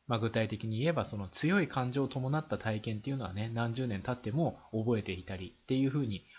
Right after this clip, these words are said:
あるわけですから、まあ、その感情がどの、えー、記憶にどのように、えー、関係しているのかっていうのを、えー、学習していくことがすごく大事だということに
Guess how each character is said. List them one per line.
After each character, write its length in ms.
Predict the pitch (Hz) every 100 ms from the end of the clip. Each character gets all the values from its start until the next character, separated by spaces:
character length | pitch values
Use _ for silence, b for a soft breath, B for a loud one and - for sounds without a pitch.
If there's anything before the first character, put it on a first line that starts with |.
| B
あ 100 | 123
る 80 | 107
わ 80 | 90
け 120 | 98
で 100 | 98
す 80 | -
か 100 | 127
ら、 220 | 139 101
ま 80 | 123
あ、 40 |
そ 100 | 123
の 80 | 131
感 260 | 127 123 120
情 180 | 123 135
が 120 | 185
ど 180 | 127 123
の、 100 | 135
え 120 | 120
ー、 40 | 101
記 160 | 131
憶 160 | 120 139
に 100 | 120
ど 140 | 110
の 80 | 117
よ 80 | 151
う 40 |
に、 200 | 135 - B B B
え 60 | 98
ー、 60 | -
関 200 | 117 104
係 160 | 110
し 60 | -
て 80 | 110
い 20 |
る 80 | 104
の 80 |
か 100 | 98
っ 60 | 95
て 160 | - 143
い 20 |
う 60 |
の 160 | 185 135
を、 100 | 104
え 80 | 107
ー、 20 |
学 220 | 101 -
習 160 | - 104
し 60 |
て 80 | -
い 60 | 92
く 20 |
こ 100 | 135
と 100 | 180
が 100 | 143
す 100 | -
ご 100 | 107
く 140 | 104
大 180 | 95 92
事 120 | 92
だ 120 | 110 -
と 100 | - 147
い 80 | 147
う 60 |
こ 80 | 113
と 100 | 147
に 180 | 143